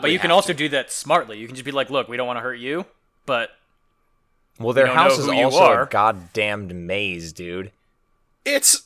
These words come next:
Speaker 2: baffling.
Speaker 3: It's too big. This,
Speaker 2: <laughs> This
Speaker 3: I mean,
Speaker 2: house is laid
Speaker 3: ultimately,
Speaker 2: out like
Speaker 3: like,
Speaker 2: Fraser's apartment.
Speaker 3: going back to what you were talking about, about the, the neighbors and what's their deal, I mean,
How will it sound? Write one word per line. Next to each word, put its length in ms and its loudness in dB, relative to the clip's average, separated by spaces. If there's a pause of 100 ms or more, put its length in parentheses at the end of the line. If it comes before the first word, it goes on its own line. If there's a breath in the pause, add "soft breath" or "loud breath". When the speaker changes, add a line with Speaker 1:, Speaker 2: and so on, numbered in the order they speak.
(100)
Speaker 2:
baffling. 760 -6
Speaker 3:
It's 240 -4
too 140 -4
big. 320 -2
This, 140 -6
Speaker 2:
<laughs> 0 -
This 280 0
Speaker 3:
I 80 6
mean, 140 4
Speaker 2:
house 200 8
is 120 2
laid 60 2 (180)
Speaker 3:
ultimately, 20 10
Speaker 2:
out 100 10
like 80 6
Speaker 3:
like, 100 6
Speaker 2:
Fraser's 480 2
apartment. 520 0 (640 soft breath)
Speaker 3:
going 320 0
back 280 2
to 80 -12
what 140 -4
you 80 -6
were 60 -8
talking 320 -4
about, 160 -2
about 240 -4
the, 200 -6
the 140 -4
neighbors 680 -6
and 280 -12 (100)
what's 300 -8
their 240 -2
deal, 420 -6
I 80 -4
mean, 300 -8